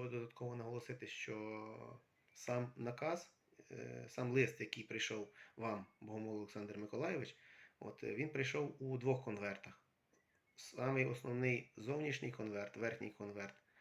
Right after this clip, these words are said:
це була воля Укрпошти, вчинена проти моєї волі. Я відправляв в такому вигляді це під примусом. До уваги брати тільки внутрішній конверт з вкладенням. От, то була моя воля.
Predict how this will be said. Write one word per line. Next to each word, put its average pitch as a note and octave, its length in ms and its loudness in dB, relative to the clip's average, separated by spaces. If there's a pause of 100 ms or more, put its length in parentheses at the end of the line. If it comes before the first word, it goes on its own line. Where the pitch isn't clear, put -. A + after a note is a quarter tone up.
(200)
це A#2+ 200 4
була A2+ 280 4
воля A#2 420 4
Укрпошти, C3 720 0 (880)
вчинена C3 420 4
проти A#2 320 -4
моєї G#2 360 -2
волі. G2 340 -8 (800)
Я A2+ 100 2
відправляв A#2 520 6
в D#3+ 60 -4
такому C3 280 0
вигляді A2 360 0
це G#2 240 -6 (280)
під C3+ 260 -4
примусом. G#2+ 600 -4 (760)
До B2+ 180 6
уваги E3+ 300 10
брати A2+ 300 4
тільки B2+ 480 0
внутрішній C3+ 500 4
конверт A2+ 520 -2
з A2+ 140 -10
вкладенням. G#2 560 -2 (380)
От, - 160 -12 (240)
то C#3 120 -2
була C3 240 0
моя A2+ 280 0
воля. G2+ 300 -4